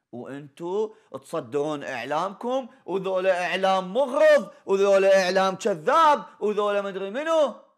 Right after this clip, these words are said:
وهسه بلشت بداية الأربعة وعشرين، أول شخص راح. إحنا نقول ونحكي ونجيب أدلة ووثائق، والإطار التنفيسي كذبنا.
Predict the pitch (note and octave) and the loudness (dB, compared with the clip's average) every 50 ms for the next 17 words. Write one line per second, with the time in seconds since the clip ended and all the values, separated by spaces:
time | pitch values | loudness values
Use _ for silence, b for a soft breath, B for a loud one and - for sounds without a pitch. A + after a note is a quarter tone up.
0 | _ _ _ _ _ _ _ _ _ _ _ _ _ _ _ _ _ _ _ _ | _ _ _ _ _ _ _ _ _ _ _ _ _ _ _ _ _ _ _ _
1 | _ _ _ _ _ _ _ _ _ _ - G2+ G2+ A2 A#2 A#2 - - - G#2 | _ _ _ _ _ _ _ _ _ _ -18 -14 -8 -8 -8 -8 -8 -12 -10 -8
2 | F#2+ F#2+ F#2 - _ _ _ _ _ _ G2+ G#2+ C3+ B2+ A#2 G#2+ G#2 G2 - - | -8 -8 -10 -12 _ _ _ _ _ _ -12 -10 -8 -8 -8 -10 -12 -14 -12 -12
3 | G2+ G2 - _ _ _ - A2+ A2 B2+ B2+ A#2+ - - G#2+ F#2+ - B2 B2+ A2 | -12 -14 -14 _ _ _ -18 -10 -6 -6 -6 -6 -8 -10 -14 -12 -10 -10 -10 -10
4 | G#2 G#2 F#2+ F2 E2 G2+ - - - B2+ D3+ F#3+ A3+ A#3 - _ _ _ _ _ | -10 -10 -10 -10 -10 -12 -14 -16 -14 -12 -10 -10 -10 -12 -14 _ _ _ _ _
5 | _ _ _ - C#3+ D3+ D3+ B2+ A2 G2+ F#2 F2+ - - E3 E3+ - F#3+ G#3+ A#3+ | _ _ _ -6 -6 -6 -6 -6 -8 -10 -10 -12 -12 -12 -12 -12 -10 -10 -10 -10
6 | A#3 - - _ _ _ _ _ A#2 C3+ G#2 - - - _ _ _ _ _ _ | -10 -14 -20 _ _ _ _ _ -10 -10 -10 -10 -14 -20 _ _ _ _ _ _
7 | _ _ _ _ _ _ _ _ _ _ _ _ _ _ _ _ _ _ _ _ | _ _ _ _ _ _ _ _ _ _ _ _ _ _ _ _ _ _ _ _
8 | _ _ _ _ _ _ _ _ _ _ _ _ - D3+ - - - D3 C3+ C3+ | _ _ _ _ _ _ _ _ _ _ _ _ -14 -14 -14 -14 -16 -14 -12 -10
9 | C#3+ D3+ C#3+ _ _ _ _ _ _ _ _ _ _ _ _ _ _ _ _ _ | -10 -12 -14 _ _ _ _ _ _ _ _ _ _ _ _ _ _ _ _ _
10 | - C3 C3 C3 A#2+ B2+ D3+ D3+ C#3+ C3 A2+ G#2 - _ _ C3 B2+ B2+ D3 C#3+ | -16 -14 -14 -14 -12 -8 -8 -6 -6 -6 -8 -10 -14 _ _ -14 -12 -12 -12 -14
11 | - - - - G3 G3+ G#3 C4 _ _ _ _ _ _ _ _ _ _ _ B2+ | -16 -18 -16 -14 -14 -14 -14 -16 _ _ _ _ _ _ _ _ _ _ _ -16
12 | C3+ C3 A#2 C3 D#3 E3 C#3+ - - C3 C3+ C3 F3 F#3 F#3 F3 D#3+ D#3 D3+ D#3 | -16 -16 -14 -12 -10 -10 -10 -8 -8 -10 -8 -8 -10 -10 -6 -6 -8 -6 -6 -8
13 | D3+ - F#3+ F#3+ G3+ G#3 A3 A#3 A#3 - - _ _ _ - C3+ D3 C#3 - C#3+ | -10 -6 -4 -2 0 0 0 -2 -4 -8 -18 _ _ _ -8 -8 -6 -6 -6 -10
14 | D3 - F3+ F#3+ G3 F3 D#3+ D#3 - - E3+ E3 D3 - G#3 G#3+ G#3+ - B3 A#3 | -8 -4 -2 -2 -2 -2 -4 -6 -10 -14 -14 -14 -14 -14 -14 -14 -12 -12 -14 -14
15 | A3 - F3+ D3+ A2+ A#2+ C3 A2+ F#2+ F#2+ F2 D#2+ | -6 -4 -6 -6 -4 -8 -10 -10 -10 -14 -20 -20